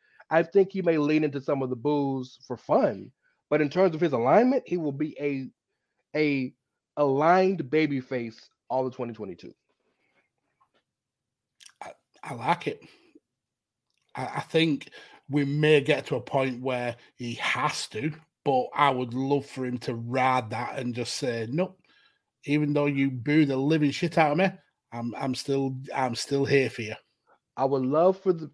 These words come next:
Speaker 1: them to get to a point where he has to, because Tony has shown, and this has been the biggest positive and accolade I've, I've given it, this to him from day one. Tony's shown he will switch course in a heartbeat if it's,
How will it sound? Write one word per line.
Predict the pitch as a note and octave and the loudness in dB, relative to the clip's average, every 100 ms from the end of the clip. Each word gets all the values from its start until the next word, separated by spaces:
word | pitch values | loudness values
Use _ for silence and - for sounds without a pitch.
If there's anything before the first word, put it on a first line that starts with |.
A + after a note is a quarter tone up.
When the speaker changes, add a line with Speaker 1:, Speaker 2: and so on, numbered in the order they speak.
| - | -2
Speaker 1:
them | E3 | -2
to | D3 | 0
get | C#3+ D3 | -2 -2
to | |
a | C#3+ | -2
point | D3 C3+ | -2 -2
where | B2 | -2
he | |
has | G#2+ C3+ D3 - | -2 0 -2 -2
to, | F#3 F3+ | -2 -2
because | D3 C3 C3 A2+ | -2 -2 -4 -4
Tony | - E3+ G#3 F#3+ | 0 2 4 4
has | D#3 D3+ | 2 -2
shown, | - D3 G#2+ - _ _ _ _ _ - | 2 2 0 -6 _ _ _ _ _ -8
and | B2 C3 | -2 -2
this | C#3 | -2
has | C3 | -2
been | C3+ B2 | 0 0
the | A2 - | -2 2
biggest | D#3+ E3+ F#3 - - _ _ _ _ _ _ - | 6 10 10 8 -10 _ _ _ _ _ _ -4
positive | E3 D#3+ D#3 D#3 D3 | 4 6 6 2 -2
and | C#3+ | 0
accolade | C#3+ C#3+ C3+ B2 | -2 0 -4 -4
I've, | - C3 C3 | -6 -6 0
I've | D3 C#3+ | 0 0
given | D3 C3+ | -2 -2
it, | C3+ B2+ | -4 -6
this | C#3 | -8
to | - | -6
him | C#3 B2+ | -6 -6
from | A2 | -8
day | G#2+ D3+ | 0 2
one. | F3 C#3+ F#2+ - - - _ _ _ | 2 0 -2 -14 -20 -20 _ _ _
Tony's | - A3+ B3+ G#3 | 4 8 8 6
shown | A3 G3+ D3 | 2 2 2
he | G3 | 0
will | F3+ B2+ - - - | 0 0 -2 -14 -4
switch | G3 F#3+ | 0 2
course | - F3 C#3 | 2 0 0
in | B2 | -2
a | |
heartbeat | A#2+ C#3 B2 A2 | -2 -2 -2 -6
if | G#2 - | -8 -8
it's, | A2 | -10